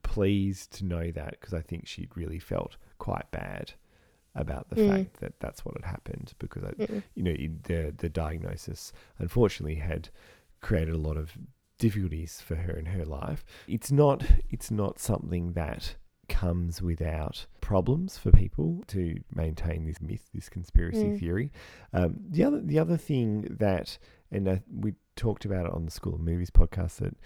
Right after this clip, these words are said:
Speaker 1: we mentioned at the top of the show, which is that there's this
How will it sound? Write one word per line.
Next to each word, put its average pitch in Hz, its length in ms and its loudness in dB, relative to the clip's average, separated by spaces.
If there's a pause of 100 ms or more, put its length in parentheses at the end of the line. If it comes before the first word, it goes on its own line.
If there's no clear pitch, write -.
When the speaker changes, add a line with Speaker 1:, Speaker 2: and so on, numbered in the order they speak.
(280)
Speaker 1:
we - 80 0
mentioned 82 400 0
at 73 60 -6
the - 80 -10
top 82 180 0
of 80 80 0
the 85 60 -4
show, 90 440 4 (100)
which - 220 0
is 113 180 2
that 110 300 4 (400)
there's 110 420 2
this - 440 -4